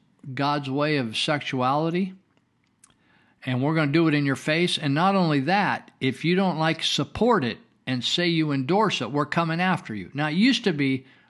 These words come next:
all we want is you to be tolerant and just understand we got a different way about us. But now, it's not that. So if you don't, like, endorse us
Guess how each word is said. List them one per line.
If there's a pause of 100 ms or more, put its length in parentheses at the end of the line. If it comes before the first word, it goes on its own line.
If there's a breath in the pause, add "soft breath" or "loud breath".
all
we
want
is
you
to
be
tolerant
and
just
understand
we
got
a
different
way
about
us. (120)
But
now, (480 soft breath)
it's
not
that.
So
if
you
don't,
like, (540 loud breath)
endorse
us